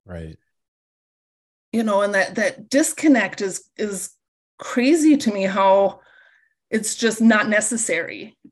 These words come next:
Speaker 2: And it, to me, it's like, "Well, how can it not be necessary?" <laughs> You know, it's just so foreign to me, you know, that, that it wouldn't apply to people 'cause it's just not part of their sphere.
Speaker 1: Right, right.
Speaker 2: And it's like,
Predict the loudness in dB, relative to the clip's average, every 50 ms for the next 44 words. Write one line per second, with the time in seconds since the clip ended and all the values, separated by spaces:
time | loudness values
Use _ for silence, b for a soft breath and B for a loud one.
0 | _ _ -8 -6 -6 -6 -4 -2 0 2 4 6 6 6 4 4 2 0 -4 0
1 | -2 -2 -2 -2 -4 -2 0 0 2 2 2 0 0 -2 -4 -2 -2 0 2 2
2 | 0 0 -4 -6 -8 -6 -6 -4 -2 -2 -2 -2 -4 -10 -10 -4 -4 0 0 4
3 | 4 6 6 6 6 4 0 -8 -8 -6 -6 -6 -4 -2 -2 0 0 -2 -4 -6
4 | -8 -6 -4 -4 -4 -4 -6 -6 -8 -8 -10 -10 -10 -12 -12 -12 -14 b b b
5 | b b b b b b b b b b _ _ _ _ _ _ -4 -2 0 2
6 | 2 4 4 4 4 2 2 0 0 2 2 4 4 2 2 0 0 0 0 0
7 | 0 -4 -6 -6 -6 -4 -4 0 0 0 0 0 -2 -4 -4 -4 -8 -8 -8 -8
8 | -8 -8 -8 -8 -8 -10 -10 -8 -6 -6 -6 -6 -6 -4 0 0 2 2 2 2
9 | 0 -2 -4 -10 _ _ 0 0 0 0 0 -4 -4 -2 0 0 0 -2 -4 -14
10 | _ _ _ _ _ _ -4 -2 -2 -2 -2 -6 -12 -12 -8 -4 -4 -2 -2 -2
11 | -4 -6 -12 -16 _ _ _ _ _ _ _ _ _ _ _ _ _ -14 -10 -10
12 | -8 -8 -8 -8 -6 -4 -2 -2 -2 -4 -4 -6 -4 -2 -2 -2 -4 -6 -12 _
13 | _ -20